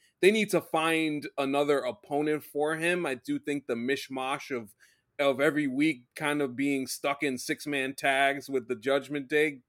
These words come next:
gets a little repetitive. But I do think in order to build him back up, I mean, you see it every week. They're singing the lyrics. They're singing the lyrics full bore every single week. So he's, he's over as well. But I wanna kinda bring this back to the Bloodline 'cause this is the central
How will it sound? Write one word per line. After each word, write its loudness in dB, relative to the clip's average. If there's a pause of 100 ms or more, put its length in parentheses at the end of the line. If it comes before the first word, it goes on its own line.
(140)
gets -2
a -2
little -2
repetitive. -6 (440)
But 4 (100)
I 4
do 0
think -2
in 0
order 0
to 0
build 0
him -4
back 0
up, 0 (460)
I 2
mean, 0
you 4
see 0
it 2
every 6
week. 4
They're 8
singing 4
the 6
lyrics. 4
They're 6
singing 2
the 0
lyrics 4
full 4
bore 2 (100)
every 4
single 4
week. 0
So 2
he's, -6
he's -4
over 2
as 2
well. 0
But 2 (440)
I 2
wanna 6
kinda 4
bring 2
this -4
back 0
to -12
the -4
Bloodline -2
'cause -8
this -8
is -8
the -8
central -6